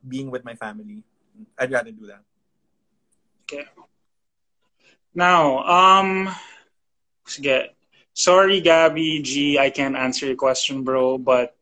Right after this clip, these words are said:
Speaker 2: I'm gonna answer, um, uh, this question by Love the Juice.
Speaker 1: I love this
Speaker 2: What is your
Speaker 1: question.
Speaker 2: favorite substitute? Okay, me, personally, I avoid sugar. That's just me.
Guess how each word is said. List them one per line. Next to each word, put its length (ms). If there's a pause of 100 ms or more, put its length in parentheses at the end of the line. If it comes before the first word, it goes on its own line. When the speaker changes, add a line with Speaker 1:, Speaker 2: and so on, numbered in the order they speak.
Speaker 2:
I'm 80
gonna 200
answer, 600
um, 380 (880)
uh, 580
this 260
question 720
by 100
Love 200
the 80
Juice. 540
Speaker 1:
I 80
love 180
this 160
Speaker 2:
What 220
is 140
your 100
Speaker 1:
question. 160
Speaker 2:
favorite 420
substitute? 760 (340)
Okay, 540 (380)
me, 480
personally, 840 (240)
I 160
avoid 340
sugar. 560 (260)
That's 180
just 220
me. 280